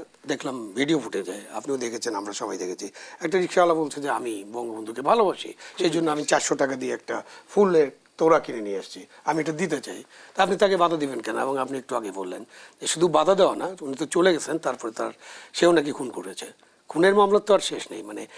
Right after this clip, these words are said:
যে হারে মামলা হচ্ছে, এবং তাকেও খুনের কোনো মামলা, ওই যে আপনার আগের মতো, সিস্টেমটা আগের মতো, যে আপনি একটা মামলা করবেন, তারপরে তার সাথে সাথে শত শত নাম না জানা লোক থাকবে,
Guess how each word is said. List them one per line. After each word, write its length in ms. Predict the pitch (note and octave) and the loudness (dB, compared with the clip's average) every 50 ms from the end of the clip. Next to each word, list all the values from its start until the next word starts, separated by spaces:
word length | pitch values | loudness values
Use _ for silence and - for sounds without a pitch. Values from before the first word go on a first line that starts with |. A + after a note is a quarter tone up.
| - - - - - | -20 -20 -20 -14 -6
যে 200 | A#2+ C3+ C#3+ C#3+ | 0 2 4 4
হারে 240 | C3 - C3 D3 E3 | 4 4 2 2 0
মামলা 320 | C#3+ C#3+ D3 D3 D3+ D#3 D3+ | 0 0 0 2 2 2 2
হচ্ছে, 260 | C#3+ C3+ - - C#3+ | 2 0 -2 -2 -2
এবং 200 | B2 A2+ A#2 A#2 | -2 -2 -4 -6
তাকেও 380 | - A#2+ A#2 A#2 C#3 C#3+ C#3+ C#3 - - - - - | -4 -4 -4 -2 -2 -2 -2 -2 -6 -12 -16 -16 -10
খুনের 260 | - - C#3+ C#3+ C#3 | -6 -4 -4 -4 -4
কোনো 160 | B2+ D3 C#3 C3+ | -4 -6 -4 -2
মামলা, 280 | C3 B2 A#2+ B2 C3 | -2 -2 -2 0 2
ওই 120 | D#3+ G#3 G3+ | 2 2 4
যে 260 | G3+ G#3+ G3+ F#3+ F3+ - - - - - - - | 6 6 4 4 2 -2 -8 -18 -20 -20 -8 -6
আপনার 320 | - - - F3 C#3+ D3 E3 D#3+ | -6 -4 -2 -2 -2 -2 2 2
আগের 300 | E3 F#3 F#3 G3+ F#3 E3 | 2 4 6 4 4 4
মতো, 320 | B2 G#2+ - F2+ F2+ - - _ _ _ _ - | 0 -2 -4 -6 -8 -8 -12 _ _ _ _ -4
সিস্টেমটা 460 | - F#3 E3 - - A#3 G#3+ - G3+ | -2 -2 0 2 4 4 4 4 4
আগের 200 | C#3+ B2 G#2+ F#2+ | 2 2 -2 -6
মতো, 280 | - - - - F#2+ - - _ _ _ - | -8 -10 -12 -12 -14 -14 -16 _ _ _ -12
যে 180 | G#2 A#2 C3 C3 | -6 -2 2 2
আপনি 260 | A#2+ A#2+ A#2+ D3 C#3 | 2 2 2 2 -2
একটা 160 | C3 - D#3+ | -2 0 2
মামলা 240 | D3 C#3+ D3 D3+ E3 | 2 2 2 2 2
করবেন, 300 | D#3+ F3+ F3 F#3 A#3+ B3 A#3+ - - - - - _ _ | 0 2 2 2 2 0 0 -6 -18 -20 -20 -20 _ _
তারপরে 260 | - A3 F#3 D#3+ F3 | 0 0 2 2 0
তার 160 | D3 - C#3+ C3 | -2 -2 -2 -4
সাথে 260 | - D3 B2+ B2 A#2+ | -4 -6 -8 -10 -10
সাথে 240 | A#2 B2 - B2 A#2+ | -12 -10 -8 -6 -4
শত 280 | - - E3+ D#3+ F3+ | 0 2 2 2 2
শত 400 | E3 - - D#3 - C#3+ A#2 G#2 - - - - _ | 0 -2 -2 -4 -4 -4 -6 -6 -8 -12 -20 -12 _
নাম 260 | C#3+ D3 D3 D3 D#3 D3 | 2 2 4 4 2 0
না 120 | C#3 C3 | -2 -2
জানা 260 | B2 C3 A#2+ A2 A2 | -2 -2 -2 -2 -2
লোক 180 | G#2+ G#2+ A2 - - | -4 -6 -8 -10 -10
থাকবে, 300 | - - - - F2 - | -12 -12 -10 -10 -12 -14